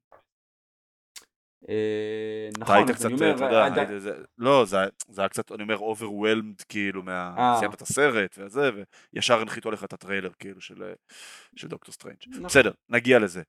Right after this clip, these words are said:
Speaker 2: נתחיל, אה, פרק חדשות, שוב, ברוכים הבאים, ברוכות הבאות, עוד מעט פרק מאה, לא שכחנו,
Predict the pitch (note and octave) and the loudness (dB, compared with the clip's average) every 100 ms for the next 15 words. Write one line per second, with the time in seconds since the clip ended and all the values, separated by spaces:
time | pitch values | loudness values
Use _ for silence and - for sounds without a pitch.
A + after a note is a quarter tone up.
0 | _ - _ - G#2+ - C#3 C#3 C3 A#2 | _ -20 _ -14 -12 -2 2 2 0 -8
1 | _ _ G2 F#2 - - F#2+ F#2+ - F2 | _ _ -10 -10 -10 -8 -6 -6 -12 -10
2 | - B2+ B2 A#2 _ - _ _ _ G2+ | -6 -2 -2 -2 _ -20 _ _ _ -10
3 | G2+ - _ _ - G2+ F#2+ F2 G#2 G#2+ | -10 -10 _ _ -14 -12 -8 -4 -2 -4
4 | F#2 _ _ F2+ F2+ - F#2 F#2 A2+ A2 | -8 _ _ -20 -18 -16 -12 -6 -4 -4
5 | _ - _ _ - F#2+ F#2 F2 - E2+ | _ -20 _ _ -14 -10 -8 -10 -12 -14
6 | E2 G2+ G#2 G2 F#2 _ _ F#2 - F2 | -12 -6 -4 -4 -8 _ _ -16 -14 -4
7 | G2+ G2 G2 | -4 -4 -16